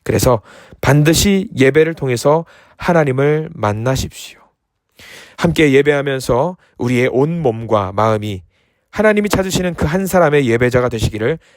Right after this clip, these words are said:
간절히 축원합니다. 기도하겠습니다. 주님, 우리에게 예배는 쉽지 않은 부담스러운 자리입니다.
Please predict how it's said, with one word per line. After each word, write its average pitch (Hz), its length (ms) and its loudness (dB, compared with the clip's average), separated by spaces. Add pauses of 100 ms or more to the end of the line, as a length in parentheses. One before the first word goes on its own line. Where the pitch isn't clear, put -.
(120)
간절히 117 680 -8
축원합니다. 110 1000 -6 (920)
기도하겠습니다. - 880 -6 (1600)
주님, 165 460 2 (640)
우리에게 180 440 4
예배는 135 560 0 (140)
쉽지 190 600 -4
않은 107 480 -6
부담스러운 110 880 -6
자리입니다. 107 840 -8